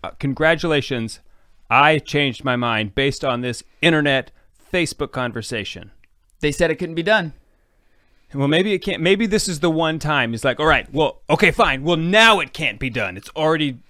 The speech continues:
Speaker 1: there was
Speaker 2: It's
Speaker 1: the
Speaker 2: been
Speaker 1: one,
Speaker 2: done.
Speaker 1: there was the one time." I don't know, maybe, but, uh, also face, you know, Santa Claus, like, "What do you guys do?" 'Cause, you know, someone was saying, "I'm not sure, you know, should we do the Santa thing in our house? What do
Speaker 2: Right.
Speaker 1: you guys do?" And so it was just a good conversation.
Speaker 2: Right.
Speaker 1: And it was, it was respectful of everybody's family traditions,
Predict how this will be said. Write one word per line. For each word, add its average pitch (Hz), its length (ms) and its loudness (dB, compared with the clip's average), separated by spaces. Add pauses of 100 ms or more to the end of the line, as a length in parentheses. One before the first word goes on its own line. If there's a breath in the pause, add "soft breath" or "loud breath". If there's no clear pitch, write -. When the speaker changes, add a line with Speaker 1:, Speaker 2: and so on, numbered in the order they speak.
Speaker 1:
there 135 120 -10
was 127 100 -6
Speaker 2:
It's - 60 -20
Speaker 1:
the 175 80 2
Speaker 2:
been 156 100 2
Speaker 1:
one, 175 220 4
Speaker 2:
done. 156 80 -10
Speaker 1:
there 135 100 -4
was 110 120 -10
the 143 100 -8
one 139 260 -4
time." 104 480 -10
I 143 120 -2
don't 127 100 0
know, 110 80 -2
maybe, 107 240 -2
but, 95 360 -8
uh, 123 320 2
also 196 300 2
face, 202 320 0
you 135 100 -10
know, 147 200 -2
Santa 175 280 -2
Claus, 170 320 0
like, 131 200 -2
"What 135 140 0
do 123 60 0
you 160 140 4
guys 165 320 0
do?" 170 380 0
'Cause, 139 180 -6
you 156 60 -6
know, 156 80 -4
someone 139 260 -2
was 120 100 -4
saying, 117 320 -6
"I'm 170 260 -2
not 170 160 -6
sure, 190 420 -2
you 170 120 -2
know, 147 120 -2
should 143 180 -10
we 127 60 -6
do 143 200 -4
the 175 80 -6
Santa 170 360 -6
thing 160 240 -6
in 147 100 -6
our 147 140 -4
house? 147 440 -6
What 127 100 -2
do 127 40 2
Speaker 2:
Right. 139 80 0
Speaker 1:
you 156 80 -2
guys 156 300 -2
do?" 156 320 -4
And 147 80 -6
so 196 80 -4
it - 20 -4
was 247 80 -6
just 392 160 0
a 330 60 2
good 202 200 -2
conversation. 175 840 -2
Speaker 2:
Right. 123 240 -2 (100)
Speaker 1:
And 170 140 2
it - 20 0
was, - 180 -4 (160)
it 147 100 -2
was 127 140 -4
respectful 165 640 -4
of 113 300 -2
everybody's 123 540 -6
family 120 380 -6
traditions, 202 720 -8